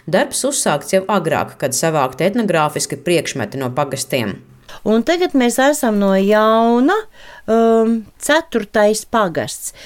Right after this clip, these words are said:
Speaker 2: Mēs atsākām ar Īvandi, Ēdole, uh, Gudenieki, uh, Turlava, un nākamgad droši vien dosimies uz Kurmālu, kas vēl te atkal blakus, ja? Jo mums tā patīk kaut kā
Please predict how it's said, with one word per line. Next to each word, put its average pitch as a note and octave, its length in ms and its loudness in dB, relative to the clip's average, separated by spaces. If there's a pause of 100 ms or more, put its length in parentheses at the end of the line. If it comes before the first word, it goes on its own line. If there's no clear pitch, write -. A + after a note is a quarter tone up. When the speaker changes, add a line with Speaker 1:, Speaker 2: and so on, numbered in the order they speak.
(140)
Speaker 2:
Mēs A#3+ 240 0
atsākām F#3 720 0
ar A#3+ 240 0 (500)
Īvandi, A3 800 2 (420)
Ēdole, A3+ 800 2
uh, G3+ 1200 2
Gudenieki, D4 840 2 (500)
uh, G#3+ 320 4 (100)
Turlava, C4 680 4 (100)
un B3+ 160 4
nākamgad C4 640 2
droši B3 320 0
vien A#3+ 160 2
dosimies A#3 720 0 (100)
uz F#3+ 160 2
Kurmālu, D4+ 640 4
kas C#4+ 240 0
vēl C#4+ 160 4
te C#4 160 2
atkal B3+ 400 2
blakus, A#3+ 540 0
ja? C4+ 100 2 (280)
Jo A3+ 120 2
mums B3+ 240 0
tā G#3+ 160 4
patīk A3 480 0
kaut G#3+ 240 0
kā G3 140 2